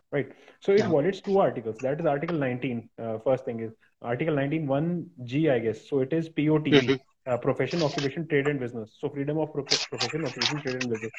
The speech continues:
Speaker 1: So, uh, it violates that. You know, a company is
Speaker 2: Mm-hmm.
Speaker 1: not, uh, presently free, uh,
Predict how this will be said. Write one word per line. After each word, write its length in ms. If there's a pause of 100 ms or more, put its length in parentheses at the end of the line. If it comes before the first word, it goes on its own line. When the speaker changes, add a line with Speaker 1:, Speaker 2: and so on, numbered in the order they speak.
(420)
Speaker 1:
So, 320
uh, 160
it 160
violates 320
that. 260 (680)
You 140
know, 100
a 60
company 320
is 80
Speaker 2:
Mm-hmm. 100
Speaker 1:
not, 180 (320)
uh, 240 (140)
presently 380
free, 340
uh, 140